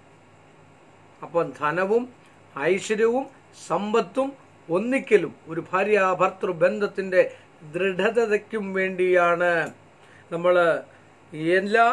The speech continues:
എല്ലാ ദിവസവും കിടപ്പുമുറി വെറും വൃത്തിയുമായിട്ട്, അതുപോലെ ഷീറ്റ് പോലും വെളുത്ത വസ്ത്രം ഇട്ടു വേണം വിരിക്കാനെന്നാണ് പറയുക. ശുഭ്രവസ്ത്രം,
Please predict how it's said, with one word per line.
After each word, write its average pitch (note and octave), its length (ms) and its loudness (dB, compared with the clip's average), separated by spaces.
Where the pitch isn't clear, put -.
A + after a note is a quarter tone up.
എല്ലാ G#3+ 220 0
ദിവസവും G3 560 0
കിടപ്പുമുറി G3+ 760 0
വെറും A3 540 2
വൃത്തിയുമായിട്ട്, F#3+ 920 -2
അതുപോലെ F#3+ 380 -2
ഷീറ്റ് G#3 420 -8
പോലും F#3+ 360 2
വെളുത്ത G#3+ 460 0
വസ്ത്രം F3+ 500 2
ഇട്ടു F#3+ 300 -2
വേണം F3 340 4
വിരിക്കാനെന്നാണ് F3 1000 -2
പറയുക. D3 340 -4
ശുഭ്രവസ്ത്രം, F3+ 840 2